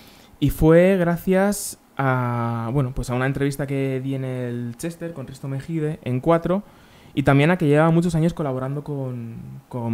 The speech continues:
Melchor Miralles y con Miguel Toral, y dijeron, "Vamos a ofrecer a, al chaval la posibilidad de tener un programa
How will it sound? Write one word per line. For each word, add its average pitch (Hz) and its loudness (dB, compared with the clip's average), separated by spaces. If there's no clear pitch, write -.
Melchor 113 2
Miralles 147 4
y 135 4
con 135 4
Miguel 135 6
Toral, 151 4
y 143 6
dijeron, 135 4
"Vamos 143 4
a 165 4
ofrecer 156 0
a, 143 0
al 135 -2
chaval 143 0
la 156 4
posibilidad 143 2
de 147 2
tener 147 0
un 196 2
programa 175 0